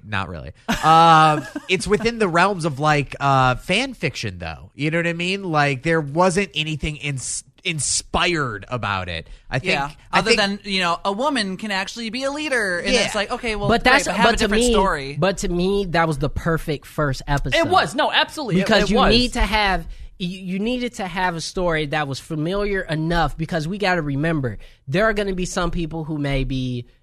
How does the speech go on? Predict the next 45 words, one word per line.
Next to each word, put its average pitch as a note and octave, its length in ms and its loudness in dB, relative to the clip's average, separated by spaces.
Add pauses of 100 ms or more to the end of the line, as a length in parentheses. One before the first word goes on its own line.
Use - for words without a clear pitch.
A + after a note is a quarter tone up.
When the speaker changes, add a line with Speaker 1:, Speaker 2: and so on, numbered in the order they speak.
Speaker 3:
didn't D#3 260 -2
watch D3 240 -2
Captain C#3 300 -4
America C3+ 320 -2
and C3 100 -6
the B2+ 40 -6
Winter B2 220 -6
Soldier, A2+ 320 -8
Speaker 4:
Sure. A2+ 100 -6
Speaker 3:
or A2 40 -8
didn't C#3 280 -4
watch C3+ 240 -4
any C3 220 -8
of B2 60 -8
the C3 60 -8
other B2+ 160 -8
stuff, C3 320 -6
Speaker 2:
That's - 60 -18
Speaker 3:
but B2+ 60 -6
Speaker 2:
fair. A#2 80 -8
Speaker 3:
watch A#2+ 260 -10
this. - 300 -14 (340)
Or, D3+ 480 4
you D3+ 160 0
know, D3 200 0
somebody E3+ 400 0
told D#3 240 0
them D3+ 140 0
that C#3+ 260 0
this D3 180 0
was C3+ 120 -8
cool, - 160 -14
so D3+ 160 -4
they C3+ 80 -2
didn't C3+ 160 -2
watch B2 240 -2
this, G2 220 -14 (300)
and C#3+ 140 0
not D3 220 0
watch C#3 240 -2
any C3+ 200 -4
of B2 60 -4
the A#2+ 80 -8
other A2+ 180 -10
stuff. A#2 400 -8